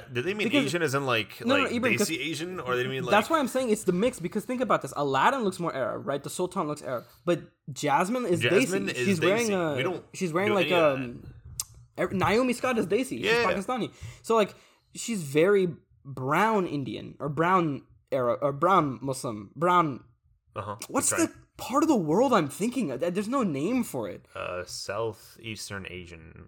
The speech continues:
Speaker 1: South,
Speaker 2: South
Speaker 1: South
Speaker 2: Asian?
Speaker 1: Asian? I don't know what it's
Speaker 2: I don't
Speaker 1: called.
Speaker 2: know. Yeah,
Speaker 1: What is
Speaker 2: she's,
Speaker 1: a Mar?
Speaker 2: she's very South Asian,
Speaker 1: Sri
Speaker 2: and,
Speaker 1: Lankan?
Speaker 2: and,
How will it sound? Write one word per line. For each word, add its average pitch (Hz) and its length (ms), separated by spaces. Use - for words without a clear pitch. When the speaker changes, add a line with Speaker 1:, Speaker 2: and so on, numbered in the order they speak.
Speaker 1:
South, 101 400
Speaker 2:
South - 100
Speaker 1:
South 101 180
Speaker 2:
Asian? 170 160
Speaker 1:
Asian? 269 460
I 285 60
don't 101 100
know - 60
what - 40
it's - 80
Speaker 2:
I 359 60
don't 277 160
Speaker 1:
called. - 0
Speaker 2:
know. 233 120
Yeah, 196 180
Speaker 1:
What - 120
is - 60
Speaker 2:
she's, - 0
Speaker 1:
a 135 100
Mar? 113 140
Speaker 2:
she's 196 60
very 254 160
South 226 240
Asian, 175 300
Speaker 1:
Sri 196 80
Speaker 2:
and, 151 120
Speaker 1:
Lankan? 156 80
Speaker 2:
and, 151 220